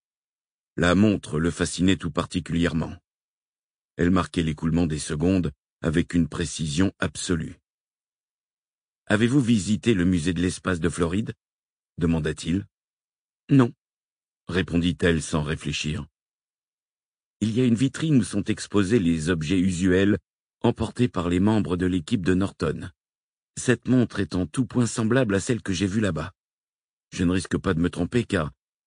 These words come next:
j'ai acheté sa reproduction à la boutique. Nicole se rapprocha, déconcertée. «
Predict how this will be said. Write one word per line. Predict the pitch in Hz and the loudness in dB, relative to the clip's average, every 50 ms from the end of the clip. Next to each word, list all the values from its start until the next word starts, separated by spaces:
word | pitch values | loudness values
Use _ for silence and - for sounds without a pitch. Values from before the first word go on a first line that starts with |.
| _ - | _ -10
j'ai | - 82 98 95 | -6 -4 -2 -2
acheté | 90 - - 101 87 | -2 -2 -2 -2 -2
sa | - 90 | -2 -2
reproduction | 80 87 85 - - 92 82 92 90 - - - 101 90 85 | -2 -2 -2 -2 -2 -4 -2 -2 -4 -4 -2 0 0 2 2
à | 82 | 2
la | 85 | 0
boutique. | 76 90 90 - - 78 - - - - _ _ _ _ _ _ _ _ _ _ _ _ _ _ _ _ _ _ _ _ _ _ _ _ _ - | 0 -2 -4 -6 -6 -10 -10 -12 -20 -20 _ _ _ _ _ _ _ _ _ _ _ _ _ _ _ _ _ _ _ _ _ _ _ _ _ -2
Nicole | 82 90 87 - - 107 104 92 80 | 2 2 2 2 4 4 4 2 2
se | - - 85 | -2 -4 -4
rapprocha, | 71 80 80 - - 85 82 73 - - 82 85 85 76 _ _ _ _ _ _ _ - | -4 -4 -6 -8 -6 -6 -6 -4 0 0 2 2 0 -2 _ _ _ _ _ _ _ -6
déconcertée. « | 90 87 - 85 87 - - 90 - - - - 76 76 - | -4 -4 -4 -4 -6 -6 -6 -10 -12 -12 -12 -12 -12 -12 -14